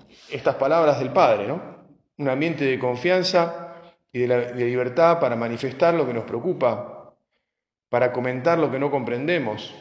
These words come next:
y que nos parece que se debería mejorar. Se debería mejorar porque lo que evidentemente sucedió ahí es que hubo un desvío, ¿no? No es que lo hagamos a propósito, no es que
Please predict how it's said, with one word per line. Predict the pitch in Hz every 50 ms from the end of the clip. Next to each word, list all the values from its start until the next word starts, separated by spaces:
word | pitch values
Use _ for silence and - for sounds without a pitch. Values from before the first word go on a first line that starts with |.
| - _ _ _ _ _ _ _
y | - 147
que | - 165
nos | 170 170 170 - - - - - - _
parece | 160 175 196 190 185 - - 170
que | - 165 147
se | - 147 143 139 143 - - - -
debería | - 131 135 143 156 185 190 185
mejorar. | 160 139 - 147 170 196 - - - - - - - - - - - - - - - - - - - _ _
Se | - 139
debería | 143 147 156 160 185 202
mejorar | 202 175 196 196 220 220
porque | 190 190 151 - 156 151 139 127 - - -
lo | 139 139
que | 131 139
evidentemente | 143 160 175 156 175 180 190 180 175 151
sucedió | 135 147 120 - 143 143 156 170 175
ahí | 165 165 190 208
es | 170 143
que | - -
hubo | 151 160
un | 165 156 147
desvío, | 147 143 143 202 233 220 165 135 117 101 - - - - - - - - _ _ _ _ _ _
¿no? | 123 147 185 202 185 - - - - - _ _ _ _ - - -
No | 151 165
es | 160
que | - 143 131
lo | 123 123
hagamos | 123 131 143 143 143 131 -
a | 127 117
propósito, | 123 120 117 135 156 156 156 156 147 151 151 143
no | 139 143
es | 139
que | - - 139 135 - - - - - - -